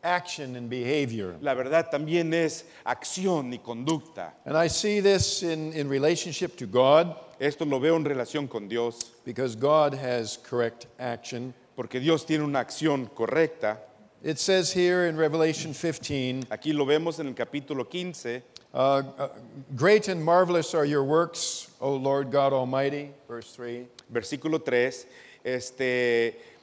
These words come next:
Speaker 2: Grandes y maravillosas son tus palabras, Dios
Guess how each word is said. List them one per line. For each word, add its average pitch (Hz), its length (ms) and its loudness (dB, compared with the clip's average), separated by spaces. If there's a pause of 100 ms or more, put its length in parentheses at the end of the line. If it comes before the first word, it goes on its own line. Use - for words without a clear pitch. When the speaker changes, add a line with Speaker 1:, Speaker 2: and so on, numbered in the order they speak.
(800)
Speaker 2:
Grandes 196 460 6
y 190 60 0
maravillosas 156 680 2
son 175 240 0
tus 151 140 -8
palabras, 139 800 0
Dios 151 720 0